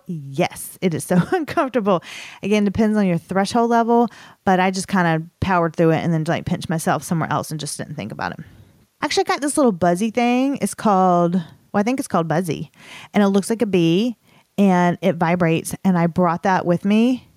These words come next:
and put that in another area. A lot of, um, parents get that for kids to use when they go to get their shots at the doctor's office. And <laughs> I got it for me. And I would apply that to another section on my body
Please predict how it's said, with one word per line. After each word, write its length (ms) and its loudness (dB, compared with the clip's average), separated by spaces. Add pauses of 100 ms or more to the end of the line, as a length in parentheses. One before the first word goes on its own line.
(100)
and 220 0
put 220 -2
that 220 -2
in 60 0
another 340 2
area. 460 0 (400)
A 60 -4
lot 220 2
of, 300 2
um, 160 0
parents 360 -2
get 160 -4
that 160 -2
for 100 -2
kids 500 0 (180)
to 100 0
use 520 4
when 100 2
they 120 2
go 260 2 (120)
to 140 2
get 180 -4
their 100 -4
shots 340 -4
at 60 -12
the 80 -8
doctor's 360 -6
office. 480 -2 (300)
And 220 2
<laughs> 400 2
I 180 0
got 180 -2
it 100 0
for 140 0
me. 340 2 (460)
And 480 2
I 480 2
would 380 2
apply 300 0
that 200 0
to 240 2
another 340 2
section 480 -4
on 180 0
my 100 -2
body 400 0